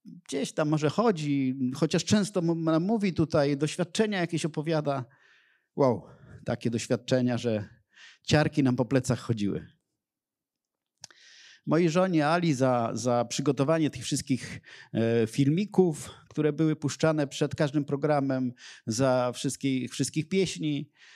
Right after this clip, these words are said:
za ćwiczenie, które ćwiczyła tu z Wojtkiem, tylko na odległość.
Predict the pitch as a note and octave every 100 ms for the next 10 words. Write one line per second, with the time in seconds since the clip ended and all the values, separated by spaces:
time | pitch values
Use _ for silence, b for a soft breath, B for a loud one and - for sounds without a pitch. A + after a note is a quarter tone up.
0 | B - A#2 C#3 C3+ C3 - - D#3+ G3
1 | G#3+ F3+ D3+ D3 - D#3 D3+ C#3+ C3+ -
2 | D3+ - F#3 D#3+ - C#3+ C3 C3 E3+ F3
3 | E3 C#3+ D#3 E3+ G3 F3 B2 G2 G#2 -
4 | -